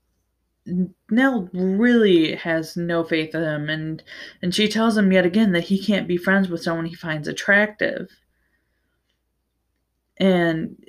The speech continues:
Eric tells her, like, if, if he can't, if she can't trust him, that maybe they should sell the bar. And she's just like, "Well, maybe we should, 'cause it'd be more money for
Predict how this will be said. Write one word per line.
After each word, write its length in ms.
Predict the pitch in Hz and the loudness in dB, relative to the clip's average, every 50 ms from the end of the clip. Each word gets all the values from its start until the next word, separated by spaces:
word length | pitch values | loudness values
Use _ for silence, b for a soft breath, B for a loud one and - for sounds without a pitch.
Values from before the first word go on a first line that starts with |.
| - - _ | -20 -8 _
Eric 300 | - 214 233 240 240 240 | 2 4 4 4 4 2
tells 220 | - 226 233 220 220 | 2 2 2 2 2
her, 120 | 214 208 | 0 0
like, 320 | 190 190 175 165 - - - | 2 2 0 0 -2 -2 0
if, 200 | 190 202 208 - - _ _ _ | 0 0 0 -4 -10 _ _ _
if 180 | - 214 214 - | 0 0 0 2
he 180 | - 262 285 | 4 4 4
can't, 460 | 285 - - 285 294 294 277 247 - 190 | 4 4 2 2 4 4 4 2 2 0
if 140 | 202 202 - | 0 0 0
she 200 | - - 285 277 | 4 4 4 4
can't 320 | - 320 311 294 247 196 | 4 2 0 0 0 -2
trust 340 | - - 220 208 202 208 - | -2 0 0 0 0 0 -2
him, 140 | 208 185 180 | 0 2 2
that 140 | 190 - - | 2 2 2
maybe 300 | 185 185 185 175 202 190 | 2 0 2 2 0 0
they 140 | 170 180 175 | 2 0 0
should 200 | 175 185 170 170 | 0 -2 -4 -4
sell 200 | - 170 156 151 | -4 -4 -4 -4
the 80 | 156 | -4
bar. 300 | 143 160 151 147 147 147 | -4 -2 -2 -2 -2 -2
And 180 | 151 147 156 151 | -4 -6 -8 -4
she's 180 | - 185 175 165 | -2 -2 -2 -2
just 160 | 170 165 - | -4 -6 -8
like, 140 | 160 156 - | -8 -8 -6
"Well, 160 | 185 175 185 | -4 -2 -2
maybe 380 | 180 180 180 180 180 185 190 185 | 0 0 0 0 0 0 0 0
we 140 | 175 180 180 | 0 -2 -2
should, 280 | - 185 156 147 147 | -2 -2 -4 -4 -6
'cause 100 | - - | -4 0
it'd 180 | 175 170 160 156 | 0 0 0 0
be 120 | 180 175 | -2 -4
more 260 | 165 165 160 165 170 | -4 -4 -4 -4 -4
money 300 | 165 165 160 160 165 160 | -4 -4 -4 -4 -4 -6
for 420 | 156 - - 175 170 160 156 156 | -8 -8 -6 -4 -2 -2 -4 -4